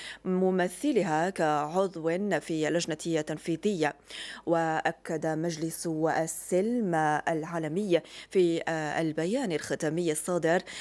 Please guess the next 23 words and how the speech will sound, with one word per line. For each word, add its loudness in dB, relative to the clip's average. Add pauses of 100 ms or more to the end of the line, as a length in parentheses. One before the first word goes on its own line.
(100)
عن 0
الدورة 2
الثانية 0
والعشرين 0
لجمعيته 0
العامة -2 (440)
المنعقدة 0
في -6
العاصمة -2
الفيتنامية 0 (340)
هانوي 0
من -2
الحادي 0
والعشرين 0
إلى 0
السادس 0 (140)
والعشرين -4
نوفمبر 0 (400)
دعمه 0
لحق -2
الشعب 0
الف-، -6
الصحراوي 0